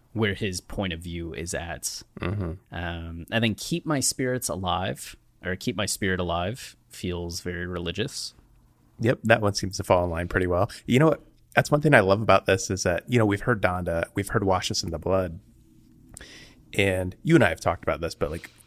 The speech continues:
Speaker 2: for a bit, we had this idea of, like, "Oh, Kanye's just making gospel music now," which is a dumb thing to think 'cause Kanye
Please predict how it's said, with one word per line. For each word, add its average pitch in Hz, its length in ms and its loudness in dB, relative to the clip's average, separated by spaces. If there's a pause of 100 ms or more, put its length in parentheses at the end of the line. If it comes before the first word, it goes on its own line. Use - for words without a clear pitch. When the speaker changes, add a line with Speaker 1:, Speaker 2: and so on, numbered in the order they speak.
(100)
Speaker 2:
for - 180 0
a 95 60 2
bit, 117 220 6
we 101 100 0
had 98 160 0
this 95 140 -10
idea 98 200 4
of, 95 60 2
like, 92 140 -4
"Oh, 127 160 2
Kanye's 123 360 0
just - 280 0
making 87 220 -4
gospel - 360 -2
music - 280 -12
now," - 320 -8
which - 140 -4
is - 120 -6
a - 20 -8
dumb 87 220 -4
thing 80 180 -8
to 85 80 -4
think 82 220 -8
'cause 95 120 -8
Kanye 90 380 -2